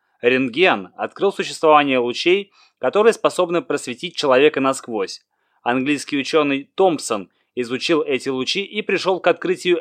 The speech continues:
электрона. В тысяча восемьсот девяносто шестом году французский физик Беккерель открыл эффект радиоактивности,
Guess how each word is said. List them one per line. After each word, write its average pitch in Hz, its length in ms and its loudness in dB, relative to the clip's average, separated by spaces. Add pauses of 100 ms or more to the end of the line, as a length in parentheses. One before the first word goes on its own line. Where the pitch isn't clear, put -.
электрона. 156 680 2 (260)
В - 80 -20
тысяча 143 340 -4
восемьсот 143 440 -2
девяносто 135 500 -2
шестом 117 400 -6
году 120 400 0
французский 127 600 -6
физик 120 480 -8
Беккерель 127 720 2 (260)
открыл 185 560 2
эффект 160 400 -2
радиоактивности, 147 1040 0